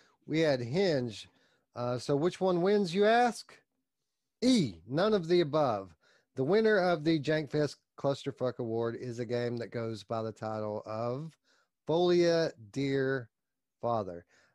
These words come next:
Much like Hinge, when I saw the trailer for this game as a horror fan, I was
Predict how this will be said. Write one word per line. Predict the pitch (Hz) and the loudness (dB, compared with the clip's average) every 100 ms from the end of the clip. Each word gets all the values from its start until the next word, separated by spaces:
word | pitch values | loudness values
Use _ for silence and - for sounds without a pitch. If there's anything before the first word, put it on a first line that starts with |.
| - | -4
Much | 151 208 208 | -2 0 0
like | 185 - | 0 -2
Hinge, | - - 208 240 240 220 - _ | -6 2 4 4 2 -2 -8 _
when | 120 147 | -4 -2
I | 180 | -2
saw | - 185 | 0 0
the | 170 | 0
trailer | - 170 170 | 0 0 0
for | 147 151 | -2 -4
this | 151 - | -4 -2
game | 147 143 139 | 0 2 2
as | 143 135 | -2 -2
a | 127 | -2
horror | 120 143 147 123 113 - | -2 0 2 0 -2 -6
fan, | 107 107 104 104 _ _ _ _ _ | -8 -8 -8 -12 _ _ _ _ _
I | 139 147 | -2 0
was | 151 135 131 123 110 | 0 0 0 0 -4